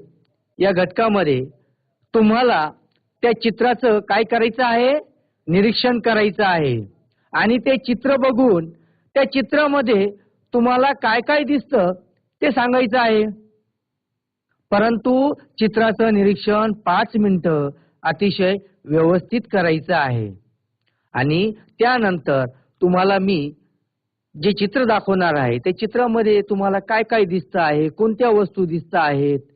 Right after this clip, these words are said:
कोण कोण दिसतं आहे, हे सर्व तुम्हाला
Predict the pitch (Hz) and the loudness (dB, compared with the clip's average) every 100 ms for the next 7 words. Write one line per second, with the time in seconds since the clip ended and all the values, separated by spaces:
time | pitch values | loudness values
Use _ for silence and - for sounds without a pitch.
0 | _ _ _ _ - 127 - 208 208 240 | _ _ _ _ -12 -8 0 0 2 0
1 | 226 202 - 208 170 139 120 120 _ _ | 2 -2 -2 -2 0 0 -4 -8 _ _
2 | 202 208 208 202 208 202 185 165 139 156 | -2 -2 0 2 2 0 -2 0 0 0